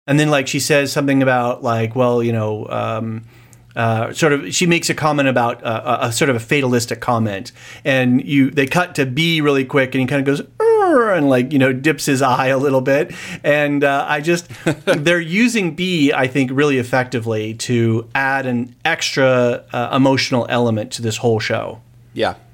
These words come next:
Speaker 2: no, uh, the droids are good. Droids are good in Star Wars. They've always been used pretty well, and, uh, B's no exception.
Speaker 1: All right, where are we going next?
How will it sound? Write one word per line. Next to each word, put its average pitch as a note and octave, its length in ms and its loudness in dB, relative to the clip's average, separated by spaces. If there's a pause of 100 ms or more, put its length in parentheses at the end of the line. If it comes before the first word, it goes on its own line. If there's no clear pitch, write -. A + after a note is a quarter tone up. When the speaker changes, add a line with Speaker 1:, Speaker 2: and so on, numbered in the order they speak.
Speaker 2:
no, F#2+ 340 -4 (100)
uh, G#2 300 0
the G2 400 -6
droids D#3+ 280 0
are D3 60 -2
good. F#2 280 -4 (180)
Droids D3 260 0
are B2+ 60 -4
good B2+ 180 0
in A#2+ 120 -2
Star A2 300 0
Wars. G#2+ 440 0 (200)
They've G#2+ 160 0
always A#2 280 2
been G#2+ 180 -2
used G2+ 220 -2
pretty G2+ 240 -2
well, F#2+ 360 0
and, F2 380 -6
uh, F2 220 -2
B's F2+ 260 -8
no F2 160 -8
exception. F2 640 -6
Speaker 1:
All D#3+ 80 0
right, C#3 180 0
where D#3 140 2
are E3 60 0
we D#3+ 80 -2
going D3+ 200 2
next? - 640 -8